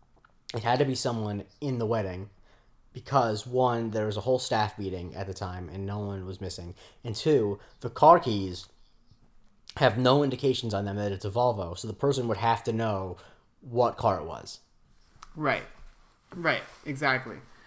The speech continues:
Speaker 2: Um, so yeah, there's, uh, there's some chicanery afoot.
Speaker 1: Damn, chicanery and afoot back to back. Now that's, that, that's beautiful word.
Speaker 2: Hall of Fame.
Speaker 1: Uh-huh.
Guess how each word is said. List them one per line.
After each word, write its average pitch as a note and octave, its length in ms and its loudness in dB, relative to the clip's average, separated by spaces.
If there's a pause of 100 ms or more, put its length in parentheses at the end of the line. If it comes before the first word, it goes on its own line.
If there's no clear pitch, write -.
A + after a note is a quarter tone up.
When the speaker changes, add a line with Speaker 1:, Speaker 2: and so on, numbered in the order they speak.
(220)
Speaker 2:
Um, C3 420 6
so E3+ 300 6
yeah, G#3 260 4 (180)
there's, D3 300 0
uh, C#3+ 400 2
there's C#3 160 -6
some D3+ 360 -2
chicanery E3 600 2
afoot. A2+ 340 -6 (680)
Speaker 1:
Damn, G2 320 -2
chicanery C3+ 560 0
and A#2 80 0
afoot A2 300 -2
back G2 180 -2
to G2+ 60 -12
back. F#2+ 320 -4
Now F#2 100 -6
that's, A2+ 440 -4 (100)
that, - 140 -10
that's B2 220 -10 (160)
beautiful F#2 540 -10
word. F#2+ 200 -6
Speaker 2:
Hall D#3+ 280 8
of C#3 100 2
Fame. C3 420 2 (380)
Speaker 1:
Uh-huh. G2+ 280 -4